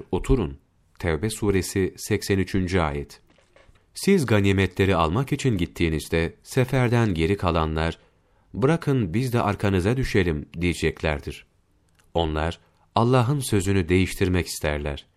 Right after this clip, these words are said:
De ki, "Siz asla bizim peşimize düşmeyeceksiniz. Allah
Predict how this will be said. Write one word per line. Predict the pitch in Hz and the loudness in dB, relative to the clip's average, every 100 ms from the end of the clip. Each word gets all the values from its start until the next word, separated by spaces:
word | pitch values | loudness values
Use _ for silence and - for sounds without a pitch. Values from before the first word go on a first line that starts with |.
| _ _ - | _ _ -8
De | 82 87 | -2 -2
ki, | - 71 - _ _ _ - | -2 -12 -12 _ _ _ -8
"Siz | - 90 76 - | -2 -2 -2 -2
asla | 107 - 101 95 90 82 | -2 -2 -2 0 0 -2
bizim | 80 107 117 | -2 -2 -4
peşimize | - 95 - 90 85 82 80 | -2 -2 0 0 0 0 0
düşmeyeceksiniz. | 95 - 80 78 80 73 - 78 71 - _ _ _ _ _ _ | -2 -2 -4 -2 -2 -2 -4 -4 -6 -12 _ _ _ _ _ _
Allah | 113 131 147 | 0 2 0